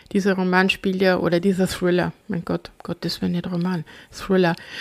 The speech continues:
ähm, spielt, ähm, auf einem Schiff. Und hab mir gedacht, ja, ich hab dann zum Lesen angefangen, ja,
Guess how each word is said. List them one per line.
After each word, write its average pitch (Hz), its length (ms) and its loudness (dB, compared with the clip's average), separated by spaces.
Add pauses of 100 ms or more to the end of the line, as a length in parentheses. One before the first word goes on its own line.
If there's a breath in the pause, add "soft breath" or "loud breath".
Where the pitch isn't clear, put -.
(140 loud breath)
ähm, 196 380 4 (260)
spielt, - 580 -2 (560)
ähm, 185 320 2
auf - 180 -4
einem 180 240 0
Schiff. - 440 -4
Und 185 200 2
hab 180 80 2
mir 175 140 0
gedacht, 170 260 -2
ja, 175 60 4
ich 175 80 4
hab - 80 -10
dann 170 160 0
zum 170 180 0
Lesen - 320 -2
angefangen, 214 480 2
ja, 170 180 2